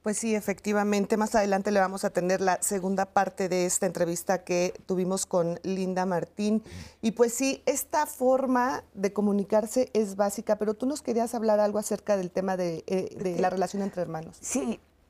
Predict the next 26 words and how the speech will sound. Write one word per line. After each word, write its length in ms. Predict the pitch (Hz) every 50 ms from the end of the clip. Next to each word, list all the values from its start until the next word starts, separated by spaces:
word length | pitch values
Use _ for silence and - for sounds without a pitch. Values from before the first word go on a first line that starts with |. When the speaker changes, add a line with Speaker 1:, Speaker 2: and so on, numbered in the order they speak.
| _ _ _
Speaker 2:
<clears throat> 1200 | 180 226 226 214 196 180 - - - - - 220 196 139 117 - - - - - - - - _ _
Yo, 120 | - - - - - - 117 - - - _ _ _ _ _ - 185 180 - -
bueno, 280 | - 135 131 127 120 123
la 160 | 131 156 156
relación 520 | 156 175 160 160 156 160 - - 185 214
entre 220 | 220 208 - 180 147
hermanos 500 | 120 - 147 143 143 151 165 160 151 -
es 160 | 151 139 -
una 220 | 160 156 147 143 127
de 140 | 95 92 104
las, 340 | 120 123 95 - - - - - - - - - - - - _
em, 180 | 131 131 123 117 -
relaciones 840 | 135 131 139 147 139 127 131 139 - - 165 165 160 160 160 -
más 260 | 160 151 160 160 -
importantes 760 | - 170 - - 131 120 - _ 147 147 147 - - 151 - -
en 140 | 123 123
nuestra 360 | 117 123 127 - - - 127 123
vida 400 | - 147 156 151 151 151 147 - _
porque 320 | - - - - _ - 131
van 220 | 131 131 135 139
a 60 | 139
acompañarnos 960 | 135 - - 127 123 - - 117 120 127 135 135 131 139 - 135 120 131 139
siempre, 600 | - - - - - 147 135 120 - - - 69
¿no? 200 | 73 104 - 131
Speaker 1:
Ujú. 180 | 156 196 226 - - 220
Speaker 2:
Entonces, 640 | - 143 - - - 151 151 208 226 - 156 147